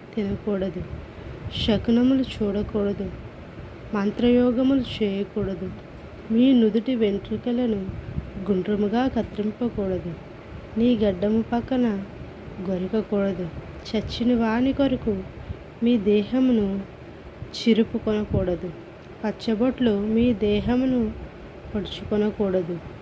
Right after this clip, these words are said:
నేను మీ దేవుడనైన యెహోవాను. మీ దేశము వ్యభిచారింపకయు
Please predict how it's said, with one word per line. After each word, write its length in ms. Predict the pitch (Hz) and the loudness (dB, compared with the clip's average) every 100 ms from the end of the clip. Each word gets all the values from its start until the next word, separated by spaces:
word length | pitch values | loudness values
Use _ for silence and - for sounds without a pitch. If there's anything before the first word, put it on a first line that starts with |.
| - - - - - - | -14 -16 -16 -16 -16 0
నేను 540 | 220 240 294 254 202 196 - 220 | 4 6 8 6 2 -4 -6 0
మీ 220 | 226 247 | 4 4
దేవుడనైన 960 | 208 202 196 214 226 233 247 247 196 202 | 4 2 4 2 4 4 2 2 -2 -4
యెహోవాను. 680 | 208 190 - 208 196 196 180 - - - - - - | -4 -4 -2 -2 0 0 -2 -6 -12 -14 -14 -14 0
మీ 240 | 220 240 262 | 4 6 6
దేశము 760 | 208 202 208 - 277 247 202 196 - - - | 4 4 2 2 4 4 2 -4 -12 -18 -6
వ్యభిచారింపకయు 1200 | 240 208 190 - 247 247 226 214 220 220 208 202 | 0 2 2 -2 -2 0 0 0 0 4 4 2